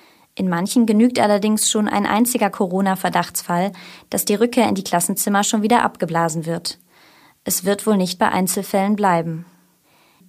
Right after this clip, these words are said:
Diese und andere Nachrichten, Analysen, Interviews und Kolumnen gibt's den ganzen Tag auf t online punkt d e.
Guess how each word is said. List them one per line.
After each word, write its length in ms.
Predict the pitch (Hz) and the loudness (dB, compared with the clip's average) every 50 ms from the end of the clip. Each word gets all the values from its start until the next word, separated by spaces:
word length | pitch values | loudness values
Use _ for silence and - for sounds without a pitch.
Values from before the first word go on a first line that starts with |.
| _ _ - | _ _ -2
Diese 280 | 233 240 269 254 240 - | 2 2 2 2 2 0
und 160 | 196 190 - | 0 -2 0
andere 360 | - 180 190 196 196 175 180 | 0 0 0 0 0 0 2
Nachrichten, 720 | 180 175 180 190 226 240 - 208 185 - - - 190 190 | 2 2 2 2 2 0 -2 -6 -8 -6 -4 -4 -2 -2
Analysen, 640 | - - 185 185 185 190 214 240 254 226 214 214 208 - | -2 -2 0 0 0 2 4 4 4 4 4 2 0 0
Interviews 640 | - - 233 269 254 247 208 196 202 208 208 202 - | 0 2 2 2 4 2 0 0 0 0 0 0 0
und 200 | - 208 214 - | -2 -2 -2 -2
Kolumnen 580 | - - 185 180 185 196 190 180 180 180 175 - - - - - | -2 -2 0 0 2 2 2 0 0 -2 -4 -6 -12 -20 -8 -4
gibt's 220 | - 262 254 - - | -4 -2 -2 -2 -4
den 140 | - 190 | -2 0
ganzen 340 | 170 175 185 208 - - 220 | 0 0 0 0 -2 -4 -4
Tag 260 | - - 170 175 - | -2 -2 -4 -2 -2
auf 220 | - 170 170 165 - | -2 -2 -2 -2 -4
t 160 | - - - | -6 -6 -2
online 380 | - 202 226 240 226 208 202 208 | 2 4 4 4 4 4 2 0
punkt 40 | 202 | 0
d 80 | 202 196 | -2 -4
e. 280 | - - 175 - - | -2 -4 -6 -6 -8